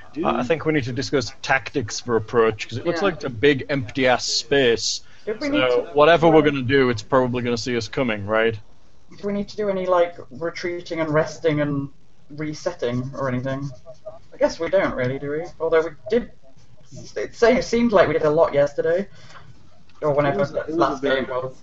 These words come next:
Speaker 1: big combat. Um, I'm, I'm just going to say in, in regards to that,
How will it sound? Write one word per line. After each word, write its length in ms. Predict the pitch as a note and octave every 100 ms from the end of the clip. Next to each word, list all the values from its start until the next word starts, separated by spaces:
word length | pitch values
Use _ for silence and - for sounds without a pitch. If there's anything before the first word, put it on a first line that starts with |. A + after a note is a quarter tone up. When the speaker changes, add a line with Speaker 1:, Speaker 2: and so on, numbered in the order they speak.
| -
Speaker 1:
big 220 | B2+ G#2+
combat. 500 | - G#2+ G2 F#2+ F2+ - - -
Um, 180 | D3+ D3+ - - -
I'm, 200 | E3 E3
I'm 120 | F3+
just 180 | A3+ -
going 140 | F#3+
to 40 | E3
say 260 | - D3+
in, 80 | C#3+
in 160 | C#3 C3+
regards 380 | B2+ C3+ C#3 -
to 60 |
that, 340 | B2+ B2 A#2+